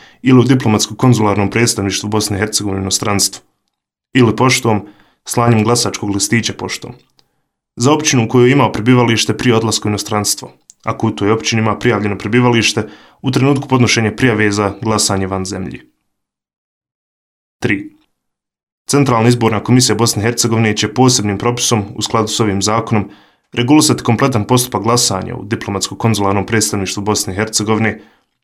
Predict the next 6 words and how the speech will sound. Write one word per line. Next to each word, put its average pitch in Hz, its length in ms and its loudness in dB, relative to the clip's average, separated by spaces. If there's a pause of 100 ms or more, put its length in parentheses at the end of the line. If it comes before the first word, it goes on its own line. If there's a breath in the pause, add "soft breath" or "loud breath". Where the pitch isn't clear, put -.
postupak - 480 -2
i 104 40 0
rokove 104 380 -2
prijavljivanja 104 600 -2
za 98 100 -2
glasanje, 104 560 -2